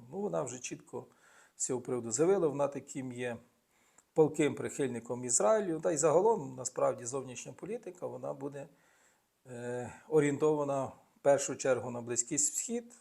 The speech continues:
Цим якраз і буде займатися, до речі, і Марк Рубіо, е, який буде державним секретарем С Ш А. Він також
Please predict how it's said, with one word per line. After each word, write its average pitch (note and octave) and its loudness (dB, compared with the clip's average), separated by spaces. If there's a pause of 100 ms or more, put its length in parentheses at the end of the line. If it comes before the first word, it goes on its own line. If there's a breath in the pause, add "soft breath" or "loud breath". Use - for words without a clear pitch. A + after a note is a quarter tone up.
(140)
Цим D3 2
якраз C3 0
і - -6
буде B2+ -6
займатися, C3 -2
до C3+ -4
речі, C3 -2
і B2+ -6
Марк B2 -6
Рубіо, F3 0 (640 loud breath)
е, C#3 -14
який B2 -6
буде C3 0
державним B2+ -2
секретарем B2+ -6
С C3 -6
Ш B2 -6
А. A2 -6
Він A2+ -10
також E3+ -2